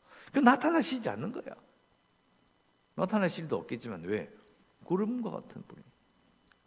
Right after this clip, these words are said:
우리가 도저히 참을 수도 없고 영향도 줄 수 없는 분인데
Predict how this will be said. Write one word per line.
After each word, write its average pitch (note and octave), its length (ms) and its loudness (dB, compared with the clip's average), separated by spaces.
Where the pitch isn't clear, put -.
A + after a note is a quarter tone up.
우리가 D3+ 260 0
도저히 F3 400 2
참을 G3 240 2
수도 - 180 -6
없고 - 320 -8
영향도 D3+ 380 0
줄 G3 120 -4
수 F#3 100 -2
없는 G#2+ 240 -2
분인데 F2 440 -6